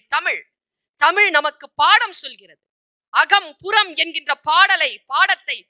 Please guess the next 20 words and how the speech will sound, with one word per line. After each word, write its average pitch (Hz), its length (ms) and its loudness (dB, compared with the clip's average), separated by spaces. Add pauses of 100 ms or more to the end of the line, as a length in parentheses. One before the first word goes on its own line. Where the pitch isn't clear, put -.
(160)
நமக்கு 302 340 -8
சொல்லி 392 360 0
நிற்கிறது. 285 460 -4
அது 202 120 -10
அக 247 240 0
வாழ்க்கையில் 330 480 0
எப்படி 453 300 -2
இருக்க 311 280 -10
வேண்டும், 175 320 -20 (560)
அன்பு 302 340 -12
சார்ந்த 330 420 2
அகம், 320 440 0 (720)
அறம் 277 400 -2
சார்ந்த 294 460 -2
புறம், - 480 -8 (680)
இது 240 180 -12
இரண்டு 339 360 2
தான் 359 280 0
தமிழர்களுடைய 320 760 -2
பண்பாடு. 302 680 -4